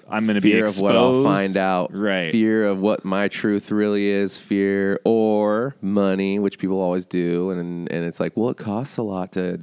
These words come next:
Speaker 2: to get healthy." Uh, or usually it's those two things, but most of the time, I'm sure other people have had this experience, like,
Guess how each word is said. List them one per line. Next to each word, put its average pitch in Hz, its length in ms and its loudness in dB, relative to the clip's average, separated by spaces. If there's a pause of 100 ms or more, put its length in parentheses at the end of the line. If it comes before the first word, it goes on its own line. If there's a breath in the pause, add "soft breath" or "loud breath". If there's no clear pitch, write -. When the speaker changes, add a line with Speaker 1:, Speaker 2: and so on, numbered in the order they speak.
Speaker 2:
to - 100 -12
get 92 200 -6
healthy." 90 580 -4 (720 soft breath)
Uh, 87 360 -4
or 90 760 0 (1400 soft breath)
usually 139 400 2
it's 127 120 -4
those 123 240 0
two 120 160 2
things, 117 360 0
but 107 140 0
most 101 300 0
of 123 60 2
the 120 60 0
time, 110 540 -2 (880)
I'm 90 180 -4
sure 98 220 -2
other 90 160 -2
people 92 180 -4
have 90 100 -8
had 90 160 -4
this 85 140 -6
experience, 92 540 -6
like, 85 260 -8